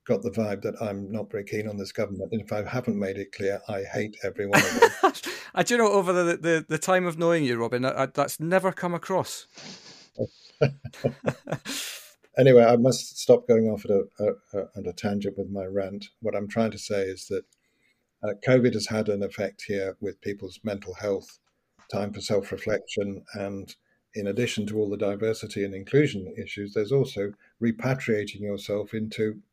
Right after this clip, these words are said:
Speaker 1: a new way of work. Is that, in chefs' cases, a four-day week going to be permanent? Do we now face a lot of hospitality businesses closing on Mondays and Tuesdays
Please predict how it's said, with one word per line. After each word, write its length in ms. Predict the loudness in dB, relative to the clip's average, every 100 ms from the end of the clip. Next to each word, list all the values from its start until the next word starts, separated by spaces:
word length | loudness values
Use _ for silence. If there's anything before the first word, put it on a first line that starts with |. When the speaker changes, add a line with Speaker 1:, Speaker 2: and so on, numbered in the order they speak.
| _ _ _ _
Speaker 1:
a 80 | 0
new 340 | 2 4 2
way 220 | 2 0 0
of 160 | -2
work. 340 | 2 2 2 -6
Is 280 | -4 -4 -2
that, 320 | -4 -4 -12 _ _ _ _
in 140 | -6 -6
chefs' 360 | -2 -2 -2
cases, 500 | -4 -4 -2 -6 -10 -6
a 140 | -4 -6
four-day 540 | -4 -2 0 0 -4
week 380 | -4 -8 -8 -6
going 180 | -4 -4
to 60 |
be 120 | -4 -2
permanent? 300 | 2 2 0 -14 _ _
Do 120 | -8 -6
we 160 | -6 -8
now 220 | -10 -8 -8 -6
face 280 | -6 -6 -12 -20 _ -8
a 40 |
lot 180 | -2 0
of 80 | -2
hospitality 640 | -6 -8 -8 -6 -6 -8
businesses 600 | -8 -8 -8 -8 -8 -8 -12 _ _ _ 0
closing 380 | 2 4 0 -4
on 140 | -4
Mondays 380 | -6 -6 -8 -8
and 120 | -10
Tuesdays 600 | -8 -8 -6 -6 -6 -14